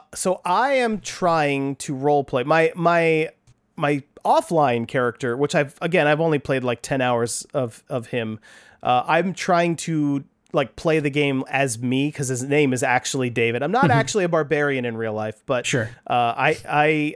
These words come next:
Speaker 1: so I, uh, you know, what I would really do in that situation, um,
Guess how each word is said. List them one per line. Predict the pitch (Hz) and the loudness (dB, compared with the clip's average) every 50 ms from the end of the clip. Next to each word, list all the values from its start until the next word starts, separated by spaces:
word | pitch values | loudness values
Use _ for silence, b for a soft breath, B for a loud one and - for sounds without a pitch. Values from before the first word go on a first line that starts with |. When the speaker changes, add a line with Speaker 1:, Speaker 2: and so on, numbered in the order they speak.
| - 160 | -8 -6
Speaker 1:
so | - - 190 | -2 0 0
I, | 170 180 - 190 180 185 | 0 0 0 2 2 2
uh, | 196 | 0
you | - 202 180 156 | 0 -2 0 0
know, | 147 139 143 147 - - - | 2 2 0 -2 -4 -8 -10
what | 156 156 156 175 208 226 - | -8 -4 -2 0 0 0 0
I | 196 202 220 | 2 2 2
would | 214 196 180 156 | 4 2 2 0
really | 147 147 165 165 165 170 170 147 | 0 0 0 0 2 2 0 0
do | 139 147 147 160 | 0 0 2 2
in | 160 160 | 2 2
that | 160 160 - | 0 0 -2
situation, | - 175 151 - 175 160 160 160 165 - - 185 175 180 180 b b b b b b b - | -4 -4 -4 -2 -2 0 0 0 0 -2 -4 -4 -4 -6 -8 b b b b b b b -2
um, | 131 127 123 120 113 110 107 107 120 | 0 2 2 2 2 0 -2 -6 -8